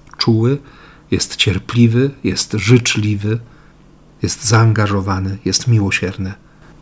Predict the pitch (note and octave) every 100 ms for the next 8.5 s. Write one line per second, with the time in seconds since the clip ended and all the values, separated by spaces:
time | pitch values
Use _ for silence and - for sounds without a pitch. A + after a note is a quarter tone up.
0 | - - G#2 G#2+ - - A2+ A#2+ A#2 A2+
1 | - G#2+ G#2 - G2+ - - - - -
2 | - _ _ _ _ _ _ D#3+ - D3
3 | B2+ A#2+ A#2 A#2 A#2 - - - - -
4 | A2 A#2 A2+ G2+ F#2 D2+ - - _ _
5 | _ _ _ _ _ _ - B2 A#2+ A2+
6 | A#2+ A#2 - - G#2+ G2+ A2+ A2+ B2 B2
7 | A#2 A2+ - A#2 - _ G#2 A2 B2+ A#2+
8 | A2+ A2 G2 F#2+